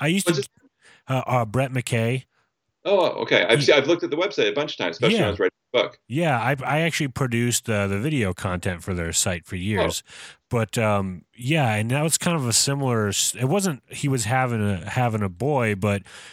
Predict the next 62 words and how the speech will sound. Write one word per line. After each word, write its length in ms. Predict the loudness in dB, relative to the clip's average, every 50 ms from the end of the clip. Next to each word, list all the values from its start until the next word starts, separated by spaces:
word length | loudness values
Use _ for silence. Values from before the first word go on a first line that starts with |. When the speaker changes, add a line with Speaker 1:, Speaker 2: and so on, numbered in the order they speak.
| -20 _
Speaker 1:
he 200 | _ -2 -2 0
just 240 | 2 2 0 0 0
realized 560 | 0 0 0 2 2 2 2 2 2 0 0
in 180 | 0 -2 -2 -2 -6 _
college 580 | -4 0 2 2 2 2 2 0 0 -2 0
when 200 | 0 0 0 0
he, 300 | 0 0 0 -2 -2 -4 _ _ _ _ _ -16 -10 -10
he 200 | -4 -4 -4 -2
got 260 | 0 0 0 0 0
to 100 | -2 -4 0
school 580 | 0 0 0 _ 0 0 0 2 2 2 2
and, 180 | 0 0 0 0
and 220 | 0 0 0 0
was 120 | 0 2 2
off 200 | 2 2 2 0
on 120 | 0 0 0
his 140 | 0 2
own 180 | 2 2 2 0
that 120 | -2 -2
there 80 | 0 0
was 80 | 0 0
all 180 | 0 0 0 2
these 220 | 2 4 4 4 2
things 160 | 2 0 -2
he 60 | -2
didn't 280 | -2 -2 -2 -2 -2 -2
know 140 | -2 -2 0
how 160 | 0 0 0
to 100 | -2 -2
do 420 | -6 -6 -6 -4 -2 0 0 0 -2
that 160 | -2 -4 -4
nobody 360 | -6 -6 -4 -4 -4 -4 -4
taught 320 | -6 -4 -4 -2 0 0
him. 200 | 0 -2 -2 -4 -6 -10 -18 -18 -18 -20 _ -6
And 160 | -4 -2 0
so 220 | 0 2 2 2
he 80 | 4 4
Speaker 2:
Yeah. 60 | 4
Speaker 1:
started 260 | 4 4 4 2 2
writing 280 | 2 2 2 2 2 0
a 80 | -2
blog 340 | -2 -2 0 0 0 0 0
about 240 | -2 -2 -2 -2 -2
it, 60 | -2 -2
and 80 | -2 -2
that's 200 | -2 -2 -2 -2
how 180 | -2 0 0
he, 180 | 0 0 -2 -4
he 300 | -8 -12 -8 -8 -8 -6
kinda 260 | -4 -6 -6 -6 -6
got 220 | -6 -6 -6 -4
into 280 | -6 -6 -6 -6 -6 -6
it. 120 | -6 -10 _ -6
<laughs> 420 | -6 -6 -6 -10 -18 -10 -6 -4
Speaker 2:
Oh, 100 | -4 -4 -4
that's 160 | -8 -8 -6
interesting. 360 | -6 -8 -6 -8 -6 -2 0 2
I 40 |
didn't 120 | 2 4 4
know 100 | 4 6
that. 200 | 6 4 2 2 0
Okay. 260 | 2 2 2 2